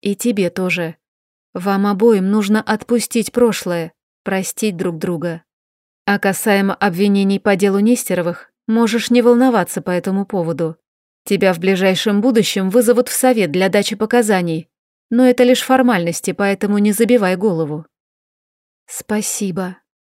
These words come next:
выдохнула и направилась к двери. Усталость резко навалилась на плечи, и невыносимо сильно захотелось спать.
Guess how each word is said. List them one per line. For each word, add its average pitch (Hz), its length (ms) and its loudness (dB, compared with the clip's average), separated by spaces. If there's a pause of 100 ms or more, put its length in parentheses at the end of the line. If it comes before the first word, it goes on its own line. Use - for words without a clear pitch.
(440)
выдохнула 196 680 0
и 190 180 -4
направилась 190 680 -2
к 185 40 -6
двери. 175 460 -2 (640)
Усталость 196 840 -2
резко 220 380 0
навалилась 190 640 -2
на 196 120 -2
плечи, 185 420 -6
и - 260 -6
невыносимо 208 680 0
сильно 240 480 2
захотелось 208 680 -4
спать. - 500 -8